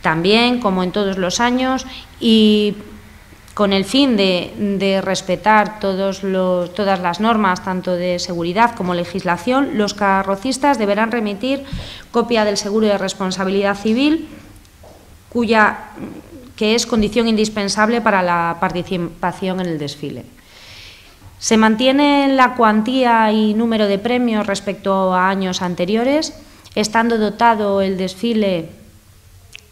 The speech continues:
y el concurso con trece premios que oscilan entre los seiscientos y cuatro mil quinientos euros a las carrozas, así como tres premios a los conjuntos repartidos entre los ciento veinte del tercero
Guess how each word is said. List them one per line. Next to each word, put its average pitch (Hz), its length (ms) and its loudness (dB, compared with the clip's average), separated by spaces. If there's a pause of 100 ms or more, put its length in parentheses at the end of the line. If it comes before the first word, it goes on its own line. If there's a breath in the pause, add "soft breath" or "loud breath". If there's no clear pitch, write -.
(100)
y 240 260 6
el 208 140 4
concurso 208 720 -2
con 202 260 -2
trece 240 320 0
premios 196 460 -2
que 185 140 -4
oscilan 180 480 0
entre 175 280 -2
los 170 300 0
seiscientos 196 720 -2
y 175 80 -6
cuatro 175 320 -6
mil 208 180 -2
quinientos 185 540 -6
euros 185 460 -6 (540 loud breath)
a 190 80 0
las 247 200 2
carrozas, 247 640 2 (220 loud breath)
así 247 340 2 (140)
como 208 320 0
tres 262 380 0
premios 269 600 -2
a 208 120 -2
los 185 220 -2
conjuntos 262 840 -2
repartidos 196 720 -2
entre 185 320 -4
los 185 180 -4
ciento 233 340 -4
veinte 190 300 -4
del 180 200 -2
tercero 262 580 -2